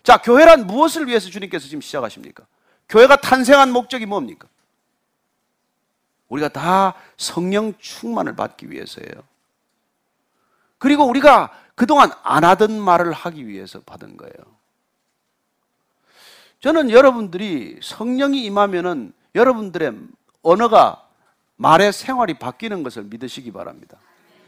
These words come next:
달라져요. 다른 사람입니다. 그리고 이 일들을 통해서, 이 말들을 통해서 하나님의 크신 일, 하나님의 큰 일이 드러나기 시작을 해요.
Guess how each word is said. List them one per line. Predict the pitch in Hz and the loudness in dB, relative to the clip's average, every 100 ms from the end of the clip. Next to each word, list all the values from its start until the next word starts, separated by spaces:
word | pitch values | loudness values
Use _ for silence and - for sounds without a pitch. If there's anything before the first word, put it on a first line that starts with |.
| _ - | _ -8
달라져요. | 185 240 233 110 92 - _ _ _ _ - | -6 -4 -8 -12 -16 -20 _ _ _ _ -4
다른 | 160 233 | 2 2
사람입니다. | 302 294 208 117 95 - _ _ _ _ _ _ _ _ _ _ | 2 -2 -2 -10 -18 -20 _ _ _ _ _ _ _ _ _ _
그리고 | 269 302 294 | 0 2 0
이 | 226 285 302 254 | 0 -2 -2 -2
일들을 | 233 220 240 233 | -6 -6 -6 -8
통해서, | 208 190 226 | -10 -12 -10
이 | 226 | -4
말들을 | 175 165 160 190 190 | 0 -2 -2 -8 -8
통해서 | 170 139 | -14 -14
하나님의 | 131 - 254 214 196 196 - _ _ _ | -8 0 2 0 -2 -4 -6 _ _ _
크신 | - 277 - 277 254 175 | -8 -6 -4 -6 -6 -4
일, | 165 156 101 _ _ | -2 -2 -4 _ _
하나님의 | - 277 233 165 - | 0 0 0 -4 -10
큰 | - - 302 | -8 -4 -2
일이 | 311 247 | -2 -4
드러나기 | 165 151 127 107 | -6 -4 -4 -6
시작을 | - 104 - | -14 -14 -14
해요. | 76 | -18